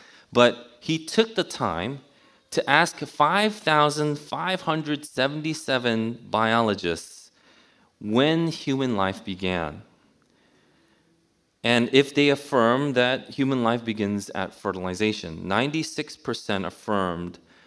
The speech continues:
that human life begins at fertilization.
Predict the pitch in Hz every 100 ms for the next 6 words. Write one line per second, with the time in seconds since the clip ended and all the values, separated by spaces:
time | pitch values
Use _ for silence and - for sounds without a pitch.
0 | _ _ 101 101 - 117 113 104 95 87
1 | 87 - 101 98 90 87 87 - - 95
2 | - - 95 92 92 87 92 95 - 85
3 | 78 110